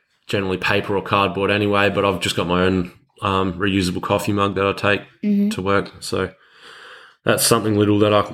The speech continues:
Speaker 1: I'm doing, 'cause I usually like to have two or three coffees a day at
Speaker 2: Yeah.
Speaker 1: work. So
Speaker 2: So that limits your
Speaker 1: yeah, yeah, they do break down. They are cardboard, but it's just one less bit of rubbish that I'm.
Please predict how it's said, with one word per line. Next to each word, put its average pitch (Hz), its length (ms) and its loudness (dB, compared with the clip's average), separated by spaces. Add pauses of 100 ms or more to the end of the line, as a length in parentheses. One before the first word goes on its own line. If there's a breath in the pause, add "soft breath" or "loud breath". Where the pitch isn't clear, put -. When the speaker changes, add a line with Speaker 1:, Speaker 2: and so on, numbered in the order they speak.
(120)
Speaker 1:
I'm 101 140 0
doing, 107 480 0
'cause - 460 -6 (600)
I 101 80 -2
usually 95 240 -2
like 95 200 0
to - 100 -6
have 98 140 -4
two 107 160 -4
or 101 60 -4
three 101 180 -6
coffees 98 360 -2
a 92 40 -2
day 101 440 2
at 98 100 -2
Speaker 2:
Yeah. - 120 2
Speaker 1:
work. 107 240 2
So 101 360 -4
Speaker 2:
So - 220 -8
that 151 120 -2
limits 160 480 -4
your 190 280 -6 (260)
Speaker 1:
yeah, 107 340 2 (520)
yeah, 104 220 2 (280)
they 131 120 4
do 127 120 2
break 85 240 -2
down. 92 280 2
They 95 120 4
are 85 360 0 (340)
cardboard, 87 360 -8
but 78 120 -8
it's - 140 -12
just - 200 -10
one 87 260 0
less 87 200 0
bit 87 140 -2
of 87 240 -2
rubbish 92 320 -4
that 90 120 -6
I'm. 87 240 -8